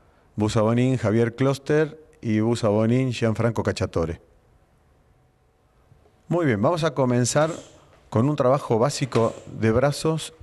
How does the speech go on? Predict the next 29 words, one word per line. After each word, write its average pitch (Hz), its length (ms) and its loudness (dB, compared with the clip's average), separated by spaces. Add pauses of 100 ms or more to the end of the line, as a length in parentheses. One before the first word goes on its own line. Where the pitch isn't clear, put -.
y 113 160 2
de 104 140 4
piernas. 85 720 -2 (500)
La 101 140 2
idea 160 300 2
es - 340 -4
manejar 120 480 2
brazos 139 360 0
y 131 60 2
piernas 147 400 0
para 110 220 0
mantener 110 440 2 (320)
dos 139 200 0
distancias. 87 800 -4 (840)
En 107 140 0
este 143 180 -2
momento 165 640 -2 (360)
estamos 139 420 0
trabajando 127 840 2 (520)
en 143 180 2
el 147 140 0
lugar, 113 460 2 (1000)
utilizando 113 580 0
la 113 80 4
distancia 120 540 0
corta 123 320 0
de 101 80 0
los 95 160 2
brazos. 85 400 -6